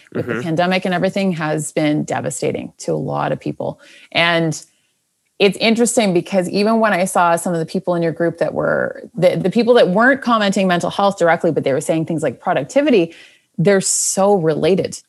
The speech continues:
Speaker 2: Yeah.
Speaker 1: Because, especially because right now, like, thirteen, fourteen months into this pandemic at, at the time of, of us recording, um, I'm in Canada at the moment, and things are still,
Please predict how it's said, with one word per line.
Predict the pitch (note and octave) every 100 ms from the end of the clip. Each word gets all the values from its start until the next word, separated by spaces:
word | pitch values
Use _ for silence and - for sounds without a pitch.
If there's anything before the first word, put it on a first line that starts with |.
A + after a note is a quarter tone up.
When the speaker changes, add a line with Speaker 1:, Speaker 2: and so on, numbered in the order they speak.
| -
Speaker 2:
Yeah. | A#2 G2+
Speaker 1:
Because, | F#3+ - G#3+ G3 F#3 -
especially | D#3+ - - A#3 D#4+ - A#3 F3+
because | F3+ G3+ F3+
right | E3+ A#3
now, | A3 E3+ E3
like, | D#3+
thirteen, | D#3 F3 F#3+ F#3+
fourteen | E3+ F3 E3+ E3
months | D3+ D3
into | E3+ E3 D#3 C#3+ C#3 B2+ -
this | C#3+
pandemic | - C#3+ A3 C#4 A3
at, | E3
at | - D3 -
the |
time | C#3+ E3 D#3+
of, | D#3 -
of | D3 D3 -
us | - D3 -
recording, | C#3 G3 G#3 D3+ - - - _
um, | E3+ F3 E3 B2
I'm | F#3 G#3+ A#3
in | E3 D#3+ C#3+
Canada | - B3 B3 F3
at | D3 D#3
the | D#3+
moment, | D3 C#3+ D3+ - -
and | F3 F3 E3+ E3+ E3+ D#3+ - -
things | D#3+ - G#3 G3+
are |
still, | E3 - F#3+ G3+ D#3+ D#3